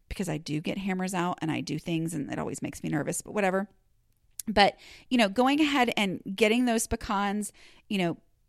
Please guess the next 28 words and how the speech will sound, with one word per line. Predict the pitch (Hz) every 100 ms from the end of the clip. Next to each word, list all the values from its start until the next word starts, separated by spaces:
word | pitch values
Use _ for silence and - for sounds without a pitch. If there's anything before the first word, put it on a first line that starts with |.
| -
crushed | - 240 -
up | - 214 - - - _ _ _ _
and | 208 208
taken | - 208 214 202
out | 170 196
of | 214
there, | 220 214
then | 208 247 254
frees | - 269 262 226
up | -
space | - 262 233 190 202 - - - - -
to | - 247
maybe | 214 196 190
do | 180 175 220 226
the | 208
work | 180 185 180 240 - - - _ _
that | - 208 -
I | 202 208
need | 202 190
to | - 196
do | 196 175 170 170 175 -
to | - 220 190 180 180 175 - - _ _ -
combine | - 202 175 170
the |
honey | 202 208 175
jars. | - 67 - - - _ _ _ _ _ _ _ -
And | 202 196
then | 196 185 180 180 185